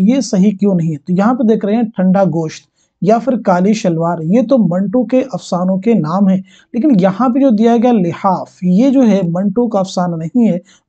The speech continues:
बल्कि ये किसका अफसाना है, इसे भी आप याद रखेंगे, तो ये है असमत चौथई का अफसाना। अब हम बात कर लेते हैं दूसरे option की। दूसरे option में यहाँ पे देखेंगे दिया गया है Toba टेक सिंह। तो Toba टेक सिंह जो है ये मंटू का अफसाना है।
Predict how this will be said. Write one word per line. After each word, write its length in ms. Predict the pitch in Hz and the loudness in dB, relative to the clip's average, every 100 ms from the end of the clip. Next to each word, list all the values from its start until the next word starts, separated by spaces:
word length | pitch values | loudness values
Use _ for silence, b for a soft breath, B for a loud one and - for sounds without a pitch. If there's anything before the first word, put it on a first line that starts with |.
| - | -2
बल्कि 360 | 175 240 240 | 0 0 0
ये 100 | 254 | 0
किसका 340 | 247 214 - 220 | 0 -4 0 0
अफसाना 340 | 202 196 196 | 0 -2 -2
है, 80 | 208 | -2
इसे 180 | 185 208 | -2 -2
भी 140 | 196 180 | 0 0
आप 180 | 175 160 | -2 -4
याद 240 | 175 175 | -4 -4
रखेंगे, 400 | 190 202 190 202 - _ _ - | -4 -4 -2 -4 -8 _ _ -4
तो 100 | 262 | 2
ये 240 | 233 190 247 | 4 4 2
है 140 | 233 | 2
असमत 380 | 202 190 208 220 | 0 -2 -4 -4
चौथई 420 | - 160 156 185 | -4 -4 -2 -4
का 120 | 190 | -2
अफसाना। 460 | - 156 - - - _ _ _ b b b b | -6 -8 -12 -16 -20 _ _ _ b b b b
अब 140 | 269 | 2
हम 100 | 285 | 4
बात 220 | 233 254 | 4 0
कर 80 | 277 | 0
लेते 260 | 269 262 254 | 2 2 2
हैं 100 | 240 | 2
दूसरे 360 | 190 190 220 226 | 0 0 2 2
option 340 | 220 214 226 | 2 0 -2
की। 160 | 220 240 | 0 0
दूसरे 360 | 190 220 220 | 2 0 2
option 280 | 262 240 262 | 0 0 2
में 120 | 247 | 2
यहाँ 220 | 208 190 196 | 4 2 2
पे 100 | 196 | 0
देखेंगे 380 | 170 190 214 | 0 2 2
दिया 220 | 202 165 170 | 2 2 -2
गया 160 | 180 | 0
है 60 | 233 | 0
Toba 320 | 233 202 208 240 | 0 0 2 2
टेक 260 | 240 247 | 2 0
सिंह। 240 | - 185 139 _ _ _ - | -2 -8 -8 _ _ _ -2
तो 60 | 285 | -2
Toba 300 | 220 214 262 | 2 2 2
टेक 260 | - 254 247 | 2 0 0
सिंह 180 | 254 226 | 2 4
जो 120 | 208 | 4
है 160 | 208 | 2
ये 160 | 220 190 | 2 2
मंटू 340 | 180 185 190 233 | 2 0 0 0
का 120 | 233 | -2
अफसाना 420 | 226 233 214 220 | -2 -2 2 2
है। 160 | 208 | 0